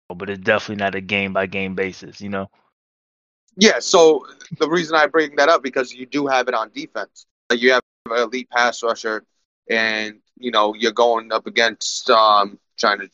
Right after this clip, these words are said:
Speaker 2: think of an elite left tackle, uh, let's say Trent Williams when he, when he was in his prime. Like, you, you would move him over, and you'd see it now because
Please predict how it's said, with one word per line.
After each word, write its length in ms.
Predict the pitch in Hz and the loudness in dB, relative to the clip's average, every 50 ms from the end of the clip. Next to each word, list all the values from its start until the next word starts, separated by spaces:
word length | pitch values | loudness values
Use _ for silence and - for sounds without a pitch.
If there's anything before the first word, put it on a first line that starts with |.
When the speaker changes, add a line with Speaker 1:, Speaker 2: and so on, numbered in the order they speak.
| _ _ _ _ | _ _ _ _
Speaker 2:
think 160 | - 107 95 101 | -6 -6 -4 -6
of 100 | 98 98 | -2 2
an 260 | 101 98 98 95 95 | 4 4 6 4 2
elite 220 | 104 104 107 92 - | 0 -6 -10 -6 -2
left 260 | 104 104 101 - - | 0 0 0 -2 -2
tackle, 640 | - 113 104 101 101 - - 107 101 98 98 95 95 | 0 2 2 2 2 0 -2 0 2 2 4 4 6
uh, 260 | 98 98 95 95 95 - _ _ _ _ _ _ - | 6 6 6 4 2 -2 _ _ _ _ _ _ -2
let's 180 | - 113 104 - | -2 -2 0 2
say 160 | - 120 110 | 2 2 2
Trent 300 | 104 - - 117 113 110 | 0 0 0 0 0 0
Williams 400 | 110 107 110 110 107 104 104 - | -2 -2 -2 -2 -4 -6 -10 -10
when 160 | - 110 107 104 | -8 -8 -6 -6
he, 300 | 104 107 110 107 107 98 _ _ 80 - | -6 -8 -8 -8 -10 -16 _ _ -6 -2
when 140 | - - 104 | 0 0 2
he 100 | 98 104 | 2 2
was 260 | 107 107 104 101 - | 2 4 2 2 0
in 80 | 110 104 | -4 -8
his 160 | 101 98 - | -8 -8 -6
prime. 380 | - - 107 104 101 104 104 98 | -2 2 4 4 4 4 2 4
Like, 240 | 104 104 101 - _ _ _ - - _ _ _ _ _ _ _ _ _ _ _ _ - 233 127 - | 4 2 2 2 _ _ _ -20 -20 _ _ _ _ _ _ _ _ _ _ _ _ -4 -2 0 2
you, 280 | 127 139 135 127 127 - - | 4 6 6 6 4 2 -2
you 200 | - 123 123 123 | -2 0 4 6
would 220 | 123 123 110 107 113 | 6 6 4 2 -6
move 400 | 117 123 139 151 147 135 123 - | -10 -4 -2 0 2 0 2 2
him 200 | 135 131 123 123 | 0 2 4 4
over, 400 | 135 156 147 131 120 123 123 131 | 6 6 6 6 6 6 4 4
and 100 | 151 180 | 2 -2
you'd 140 | 214 190 | -6 -6
see 200 | - - 226 220 | -4 -2 0 0
it 100 | 196 165 | 2 2
now 200 | 160 180 190 175 | 2 2 2 2
because 400 | 139 - 139 - 139 131 127 - | 0 -4 -6 -8 -8 -8 -10 -14